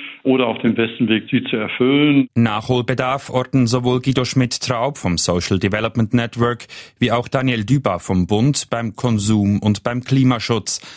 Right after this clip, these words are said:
Speaker 2: Denn zwei Fakten lassen sich nicht wegdiskutieren. Fast drei Viertel des ökologischen Fußabdrucks der Schweiz wird im Ausland erzeugt. Und wenn jeder Weltbürger so viel konsumieren würde wie eine Einwohnerin oder ein Einwohner der Schweiz,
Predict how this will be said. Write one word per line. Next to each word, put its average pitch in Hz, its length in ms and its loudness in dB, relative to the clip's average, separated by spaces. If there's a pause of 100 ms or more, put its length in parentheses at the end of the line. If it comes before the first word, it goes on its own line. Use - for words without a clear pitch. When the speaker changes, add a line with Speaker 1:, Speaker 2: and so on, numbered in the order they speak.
(280)
Speaker 2:
Denn 80 220 -4
zwei 113 340 -2
Fakten - 420 -2
lassen 135 340 0
sich 147 220 0
nicht 143 320 0
wegdiskutieren. 101 960 0 (400)
Fast - 480 -6
drei 113 220 -2
Viertel 127 460 0
des - 260 -4
ökologischen 98 640 -2
Fußabdrucks 120 840 -2
der 101 140 -2
Schweiz 110 500 -4
wird 120 180 -2
im 135 180 -2
Ausland 117 500 -2
erzeugt. 95 560 -4 (220)
Und 101 180 0
wenn 101 140 -2
jeder 120 320 -2
Weltbürger 135 560 -2
so 107 160 -2
viel 90 220 -2
konsumieren 107 680 0
würde 117 280 0
wie 113 140 0
eine 107 240 -2
Einwohnerin 120 680 0
oder 113 280 0
ein 113 140 -2
Einwohner 123 480 -2
der 120 100 -2
Schweiz, 120 540 -4